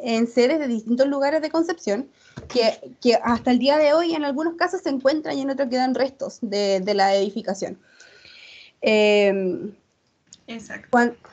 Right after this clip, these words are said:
Speaker 1: cuando falleció este, este personaje, el, el rector, eh, tuvo una concurrencia bastante grande. De hecho, eh, él dejó de ser rector por ahí por el año treinta y cinco y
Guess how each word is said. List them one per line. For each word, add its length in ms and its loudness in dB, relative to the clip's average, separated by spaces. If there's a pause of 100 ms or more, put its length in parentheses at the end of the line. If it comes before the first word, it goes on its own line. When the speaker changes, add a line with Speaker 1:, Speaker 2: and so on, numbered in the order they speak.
(200)
Speaker 1:
cuando 320 4
falleció 500 2
este, 800 -2
este 200 -4
personaje, 1040 -2
el, 180 0
el 200 -4
rector, 640 -2
eh, 180 -4
tuvo 340 0
una 360 4
concurrencia 920 0
bastante 480 -2
grande. 560 2
De 200 2
hecho, 440 2 (480)
eh, 380 -2
él 140 4
dejó 280 2
de 140 0
ser 180 -2
rector 460 0
por 140 2
ahí 140 -2
por 140 0
el 140 0
año 220 -2
treinta 320 -4
y 60 -6
cinco 600 -2 (160)
y 240 0